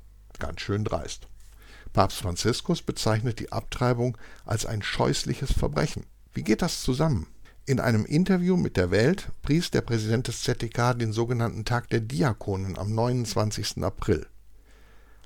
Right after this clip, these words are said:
Ausgerechnet die heilige Katharina von Siena muss für diese Aktion herhalten.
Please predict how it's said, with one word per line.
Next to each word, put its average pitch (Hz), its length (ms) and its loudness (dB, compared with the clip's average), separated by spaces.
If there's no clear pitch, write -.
Ausgerechnet 127 760 0
die 101 80 2
heilige 113 380 0
Katharina 110 540 2
von 101 200 -4
Siena 101 540 0
muss 98 160 0
für - 160 -2
diese 113 360 0
Aktion 110 440 2
herhalten. 92 580 -2